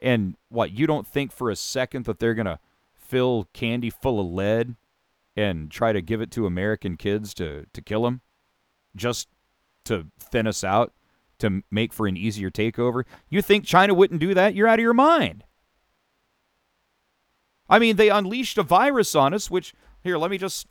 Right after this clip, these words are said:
stay on point here. Number two, cyber attacks. That originates from China to us. They, they outsource cyber attacks to us. We outsource labor to them. They outsource cyber attacks to us.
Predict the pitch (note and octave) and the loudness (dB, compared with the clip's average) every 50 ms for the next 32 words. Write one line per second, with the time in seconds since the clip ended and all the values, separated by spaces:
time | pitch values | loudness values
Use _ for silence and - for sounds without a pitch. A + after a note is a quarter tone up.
0 | _ - - - - - D#3+ F3 F3 F3+ F#3 E3 - D#3 D3 C3 A2+ A2+ B2 C#3 | _ -16 -14 -10 -4 -2 -2 0 0 -2 -2 -2 -2 -2 -2 -2 -2 -4 -4 -4
1 | D3 C3+ D3 D#3 D3+ F#3 - - - C#4 A3 - - _ _ _ _ _ _ _ | -2 -2 -2 -2 -4 -6 -6 -4 -2 -2 -2 -2 -4 _ _ _ _ _ _ _
2 | _ _ _ - - - A3+ A3+ A3 F3+ F#3 D#3+ B2 - - A#2+ F2+ D#2 - - | _ _ _ -2 4 8 8 8 8 8 6 2 2 2 0 0 0 -2 -4 -14
3 | - - - _ _ _ _ _ _ _ _ _ _ _ _ _ _ _ _ _ | -16 -16 -18 _ _ _ _ _ _ _ _ _ _ _ _ _ _ _ _ _
4 | - - - A3 A3 F#3+ E3 E3 C#3 C3+ D3+ D#3+ E3 D3+ - - D#3+ C3+ A#2 - | 2 4 6 8 8 8 6 4 2 2 0 0 -2 -2 -4 -4 -6 -6 -2 0
5 | - F#3+ F#3+ F#3 D#3+ C#3+ - - D3+ E3 F#3 E3 A2+ - - _ - G#3 G3+ F#3 | 2 2 2 4 2 0 0 2 4 6 6 6 4 2 -4 _ 2 4 4 4
6 | E3+ D#3 - C#3+ F3 E3+ D#3+ D3+ C#3+ B2 A2 - - - G3 A3 G#3 E3 - - | 4 2 0 -2 0 0 0 0 0 -2 -4 -2 2 4 4 4 4 2 0 0
7 | F#3 F3 D#3+ - - - - - _ - - - F#3+ F3 F3 D3+ C#3+ C#3 B2 - | 2 2 2 0 -4 -6 -10 -12 _ -10 0 4 4 6 6 4 2 -2 -2 -2
8 | C3+ C3 A#2+ - - - - - C3 A#2 F#2 - - A#2+ C#3+ C3+ C3 C3 A2+ - | -2 -2 -2 -2 -6 -6 -2 0 0 0 0 -2 -4 0 2 4 4 2 2 0
9 | - C#3 B2 A2 - A#2+ B2+ C3 C3+ A2+ A2+ G2+ F#2 C#3+ D#3+ D3+ C#3 - - - | 2 2 2 2 0 0 2 2 4 4 2 2 2 2 2 0 -2 -6 -14 -20
10 | _ _ - D3 D3+ C#3+ C3+ A#2+ - - C#3 C3+ A#2+ - - - C3 A#2+ A2+ A2 | _ _ -2 0 2 2 2 2 0 -2 -2 -2 -2 0 0 2 2 2 2 2
11 | G#2+ F#2+ - A#2 G2 F2+ - - - - F2+ E2+ - - - - - | 0 -2 -2 -2 -4 -4 -6 -10 -10 -8 -8 -8 -8 -12 -18 -20 -20